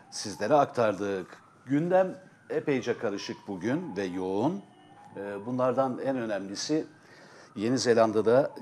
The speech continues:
ca-, iki camiye yapılan saldırı, otuz dokuz ölü var. Ee, pardon, kırk dokuz ölü var, otuz dokuz yaralı var. Ee, yaralıların arasında iki Türk vatandaşı var ama hafif yaralı, hayati tehlikeleri yok.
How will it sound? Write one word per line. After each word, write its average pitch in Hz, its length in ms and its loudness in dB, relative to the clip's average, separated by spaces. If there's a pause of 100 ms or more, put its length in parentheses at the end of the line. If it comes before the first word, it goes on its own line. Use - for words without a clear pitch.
ca-, 110 140 -2
iki 131 260 -8
camiye 110 400 0
yapılan 104 320 -2
saldırı, 101 380 -6
otuz 101 260 -8
dokuz 104 240 -8
ölü 95 180 -4
var. 110 340 0 (220)
Ee, 95 100 -4
pardon, 98 340 2
kırk - 160 -10
dokuz 113 260 -2
ölü 101 180 -2
var, 123 120 2
otuz 104 280 -8
dokuz 87 240 -8
yaralı 85 280 -6
var. 135 240 0 (680)
Ee, 87 40 -4
yaralıların 120 580 2
arasında 113 640 0 (120)
iki 117 380 -4
Türk 110 220 -6
vatandaşı 107 520 -4
var 117 360 -2
ama 113 200 -2
hafif - 460 -8
yaralı, 98 420 -4
hayati 104 380 -2
tehlikeleri 92 560 -4
yok. 139 240 0